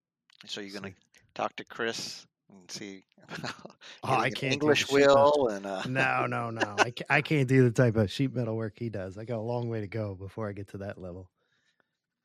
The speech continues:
Speaker 2: Uh, no, just bending stuff up, making it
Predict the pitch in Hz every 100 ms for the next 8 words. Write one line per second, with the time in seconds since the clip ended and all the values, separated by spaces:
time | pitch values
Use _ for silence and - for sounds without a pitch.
0 | _ 123 110 92 95 98 - 160 95 135
1 | 120 - 113 107 104 - 110 - 107 98
2 | 101 98 101 98